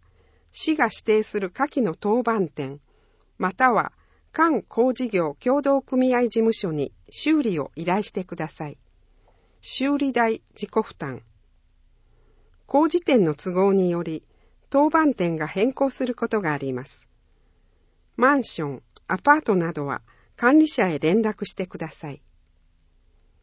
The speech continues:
表です。七月、日、曜日、工事店名、電話番号の順。一日土曜、有限会社武井設備、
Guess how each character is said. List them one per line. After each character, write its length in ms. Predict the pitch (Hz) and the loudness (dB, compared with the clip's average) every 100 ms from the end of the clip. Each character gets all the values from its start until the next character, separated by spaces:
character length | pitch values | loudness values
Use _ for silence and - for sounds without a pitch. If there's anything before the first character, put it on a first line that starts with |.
| _ _ _ _ _ | _ _ _ _ _
表 220 | 277 269 | 2 4
で 140 | 254 247 | 2 -2
す。 240 | - - _ _ _ _ _ _ _ - | -6 -20 _ _ _ _ _ _ _ -14
七 320 | - - 262 | -12 -4 0
月、 480 | 247 240 - 196 - - - - - _ - _ _ _ _ - | 0 -2 -4 -4 -6 -20 -20 -20 -20 _ -20 _ _ _ _ -10
日、 260 | 269 254 - _ _ _ _ | -6 -6 -10 _ _ _ _
曜 320 | 190 220 262 | 0 4 4
日、 280 | 254 233 196 _ _ _ _ | 2 -2 -6 _ _ _ _
工 240 | _ 269 302 | _ 2 2
事 160 | 302 | 0
店 340 | 294 294 269 180 | -2 0 2 2
名、 280 | 143 - - _ _ - | 0 -6 -12 _ _ -2
電 260 | 185 262 | 2 4
話 140 | 302 294 | 4 4
番 240 | 294 269 | 4 4
号 180 | 170 151 | 2 -2
の 180 | 143 139 | -6 -8
順。 320 | 131 131 123 - _ _ _ _ _ _ _ _ _ _ _ _ - | -8 -8 -10 -14 _ _ _ _ _ _ _ _ _ _ _ _ -16
一 200 | - 302 | 0 2
日 440 | 302 277 262 254 - | 2 -2 -2 -4 -4
土 140 | 170 185 | -2 0
曜、 340 | 226 190 143 - _ _ _ _ | 2 0 -4 -12 _ _ _ _
有 280 | - 214 294 | -4 0 2
限 240 | 294 285 254 | 2 4 4
会 200 | 233 208 | 4 2
社 220 | - 135 | -4 -8
武 320 | - 190 277 | -8 -2 0
井 60 | 294 | 0
設 360 | 269 247 - 143 | 0 -4 -4 -10
備、 160 | 123 | -12